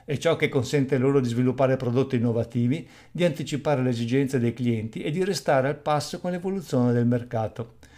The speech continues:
È il segreto meglio custodito dietro le campagne pubblicitarie iconiche, i lanci di prodotti di successo e l'entusiasmo dei clienti. Per te,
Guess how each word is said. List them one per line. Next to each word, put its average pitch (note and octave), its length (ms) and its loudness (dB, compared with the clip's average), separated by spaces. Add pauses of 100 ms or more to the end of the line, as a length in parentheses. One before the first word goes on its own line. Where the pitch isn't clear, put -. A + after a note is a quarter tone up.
(200)
È D3 80 -2
il C#3 80 2
segreto D3+ 520 0
meglio D3+ 300 0
custodito E3 520 -4
dietro D3 280 0
le C#3 120 2
campagne E3 440 -2
pubblicitarie E3+ 680 -4
iconiche, C#3+ 600 0 (360)
i C3 120 0
lanci C#3+ 400 0
di A#2+ 100 0
prodotti C#3+ 440 0
di A#2+ 80 0
successo C3 600 -2
e D#3+ 100 4
l'entusiasmo C#3+ 920 0
dei C#3+ 180 -2
clienti. G#2+ 500 -6 (580)
Per B2+ 160 -2
te, B2+ 400 0